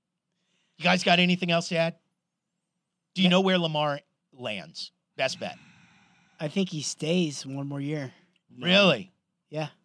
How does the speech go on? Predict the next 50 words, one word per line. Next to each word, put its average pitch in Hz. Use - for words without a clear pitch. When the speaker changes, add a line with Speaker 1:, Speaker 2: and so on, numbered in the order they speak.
Speaker 3:
I 135
don't, 151
I, 151
Speaker 1:
I, 123
Speaker 3:
I've 131
Speaker 1:
I 147
Speaker 3:
been 196
Speaker 1:
don't 135
Speaker 3:
saying 180
Speaker 1:
think 170
Speaker 3:
this 165
Speaker 1:
so. 117
I 113
Speaker 3:
for, 151
Speaker 1:
think 131
Speaker 3:
I've 143
been -
Speaker 1:
that -
Speaker 3:
saying 151
Speaker 1:
ship 151
Speaker 3:
this 156
Speaker 1:
has -
Speaker 3:
for -
Speaker 1:
sailed. 98
Speaker 3:
four 135
months 127
that 120
he's 120
not 120
a 113
Raven. 113
Speaker 1:
No. 90
Speaker 3:
Now, 147
where? 165
I 143
don't 135
know. 123
I 160
have 165
places 151
where 135
I 123
think 147
he'd 131
be 127
a 117
good 110
fit. 127
Speaker 1:
Tampa 98
Bay. 90